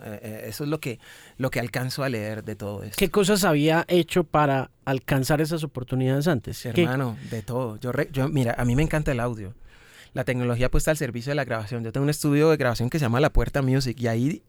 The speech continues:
Speaker 1: es un matrimonio, queda aquí en Bogotá, de hecho, todavía está acá, lo tengo acá. Es un matrimonio, búsquenlo por Instagram,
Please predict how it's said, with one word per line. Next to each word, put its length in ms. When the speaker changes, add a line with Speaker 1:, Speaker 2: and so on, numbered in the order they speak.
Speaker 1:
es 160
un 80
matrimonio, 680
queda 120
aquí 120
en 60
Bogotá, 360
de 80
hecho, 180
todavía 280
está 160
acá, 160
lo 100
tengo 180
acá. 200
Es 140
un 100
matrimonio, 680
búsquenlo 300
por 100
Instagram, 460